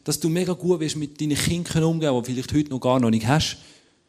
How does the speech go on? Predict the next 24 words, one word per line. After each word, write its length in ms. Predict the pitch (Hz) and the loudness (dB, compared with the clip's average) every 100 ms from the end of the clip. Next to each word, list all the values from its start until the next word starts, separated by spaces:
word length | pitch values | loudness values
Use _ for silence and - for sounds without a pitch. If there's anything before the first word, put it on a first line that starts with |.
| _ _ _ _ _ - | _ _ _ _ _ -2
Weil 60 | |
es 100 | 123 | 0
gibt 160 | - 135 | 0 0
Leute, 80 | 156 | 0
die 40 | |
sagen, 220 | 147 135 | 0 0
ich 120 | 139 117 | -2 -4
habe 180 | - 127 | -8 -6
Angst 420 | 143 180 - - | -6 -4 -6 -6
zum 140 | 127 | -6
Kind 260 | - 143 - | -4 -4 -2
machen, 260 | 151 139 | -4 -2
weil 100 | 120 | -2
ich 100 | 113 | -2
habe, 100 | 113 | -4
glaub 180 | 107 104 | -8 -6
ich, 60 | - | -6
keine 160 | 113 | -6
Geduld 360 | 107 104 110 117 | -6 -2 -2 -2
für 100 | 143 | -4
das. 360 | 135 101 - - - - - - - - - - _ _ _ - _ _ _ _ - | -4 -6 -8 -12 -18 -20 -20 -20 -20 -20 -20 -20 _ _ _ -20 _ _ _ _ -12
Oder 200 | 123 117 | -10 -8
sonst 300 | 143 - 147 | -8 -10 -6
irgendetwas. 680 | 143 143 139 139 110 - | 0 2 2 0 -4 -4